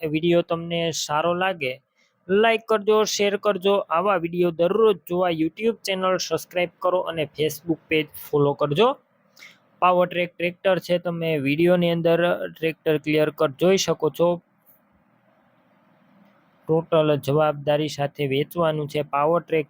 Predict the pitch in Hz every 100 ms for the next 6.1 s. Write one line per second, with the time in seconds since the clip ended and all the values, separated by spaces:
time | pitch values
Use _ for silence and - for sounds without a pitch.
0 | _ 156 143 - - 131 - 160 185 190
1 | 196 151 160 214 240 _ _ _ _ _
2 | _ _ _ _ _ _ - 185 220 240
3 | 240 233 233 233 233 226 208 214 196 208
4 | 202 - 160 180 - 180 170 160 170 170
5 | 165 165 156 147 170 - 170 160 - 196